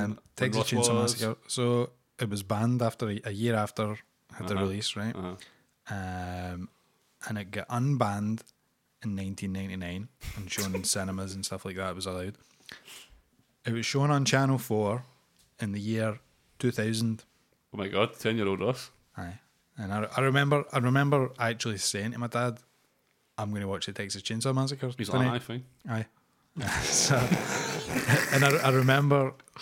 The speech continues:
Speaker 2: It's
Speaker 1: So,
Speaker 2: a North Mother
Speaker 1: uh,
Speaker 2: upbringing.
Speaker 1: so in this, in this scene, uh,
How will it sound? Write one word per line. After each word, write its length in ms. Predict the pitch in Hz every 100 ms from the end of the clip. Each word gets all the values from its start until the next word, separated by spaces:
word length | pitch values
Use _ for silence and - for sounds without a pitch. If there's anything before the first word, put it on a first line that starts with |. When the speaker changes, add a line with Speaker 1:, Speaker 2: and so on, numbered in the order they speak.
| -
Speaker 2:
It's 120 | 285
Speaker 1:
So, 140 | -
Speaker 2:
a 20 | 135
North 240 | 131 127
Mother 160 | 123 123
Speaker 1:
uh, 140 | 117
Speaker 2:
upbringing. 340 | 110 131 139 139 _ -
Speaker 1:
so 160 | -
in 100 | 120
this, 200 | 123 139
in 160 | - 117
this 140 | 120
scene, 360 | - 92 90 95 - - - - 453 427 427
uh, 320 | 98 95 92